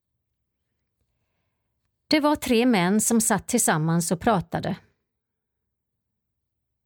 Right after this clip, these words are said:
En av dem hade en pipa. "Jag har en pipa", sa han.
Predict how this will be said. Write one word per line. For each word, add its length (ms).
En 280
av 140
dem 260
hade 280
en 120
pipa. 460
"Jag 120
har 220
en 140
pipa", 460
sa 160
han. 260